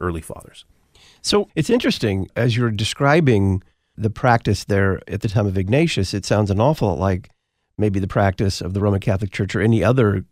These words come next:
Speaker 2: Christian church nowadays, because if he wants to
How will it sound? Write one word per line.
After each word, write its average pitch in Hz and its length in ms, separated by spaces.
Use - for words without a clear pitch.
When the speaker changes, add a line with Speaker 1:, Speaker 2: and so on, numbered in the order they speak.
Speaker 2:
Christian 95 340
church 92 380
nowadays, 104 800
because 120 540
if 117 120
he 123 100
wants 131 240
to 104 400